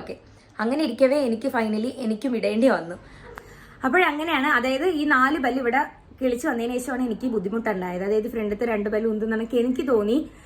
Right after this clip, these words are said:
അതുപോലെ തന്നെ നമുക്ക് ഫീൽ ചെയ്യും. അതുപോലെ തന്നെ ഈ അകത്തോട്ടൊരു പല്ലാകുമ്പോഴത്തേക്ക് നമുക്ക് നാക്കൊക്കെ വെച്ച് തൊട്ട്, തൊട്ട് നോക്കുമ്പോഴത്തേക്ക് നമുക്ക് മനസ്സിലാവും ഈ ഒരു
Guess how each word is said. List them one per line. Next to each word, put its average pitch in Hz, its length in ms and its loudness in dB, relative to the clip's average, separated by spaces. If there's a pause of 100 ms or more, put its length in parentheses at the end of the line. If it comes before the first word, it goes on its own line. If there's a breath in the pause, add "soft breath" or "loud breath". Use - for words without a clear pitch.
(140 loud breath)
അതുപോലെ 320 220 4
തന്നെ 370 160 2
നമുക്ക് 339 240 2
ഫീൽ 359 260 6
ചെയ്യും. 247 260 2
അതുപോലെ 262 240 0
തന്നെ 262 140 2
ഈ - 20 -2 (240)
അകത്തോട്ടൊരു 269 440 0
പല്ലാകുമ്പോഴത്തേക്ക് 269 400 2
നമുക്ക് 285 200 -2
നാക്കൊക്കെ 269 340 4
വെച്ച് 277 180 -2
തൊട്ട്, 254 480 -2
തൊട്ട് 254 260 0
നോക്കുമ്പോഴത്തേക്ക് 262 460 2
നമുക്ക് 254 200 0
മനസ്സിലാവും 226 400 2 (540 loud breath)
ഈ - 20 6 (120)
ഒരു 254 100 4